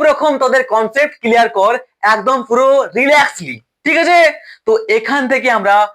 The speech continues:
ফ্লেমিং এর বাম হস্ত নিয়ম শুরু করছি। ওকে,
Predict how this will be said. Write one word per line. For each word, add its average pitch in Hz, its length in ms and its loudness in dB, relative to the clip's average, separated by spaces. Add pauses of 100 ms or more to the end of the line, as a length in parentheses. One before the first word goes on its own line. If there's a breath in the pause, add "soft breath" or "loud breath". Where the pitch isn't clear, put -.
(280 loud breath)
ফ্লেমিং 233 320 0 (100)
এর 247 100 2 (120)
বাম 220 180 2 (100)
হস্ত 220 260 -2 (560 loud breath)
নিয়ম 190 360 2 (380 loud breath)
শুরু 262 260 0 (440)
করছি। 156 400 -4 (400)
ওকে, 285 260 2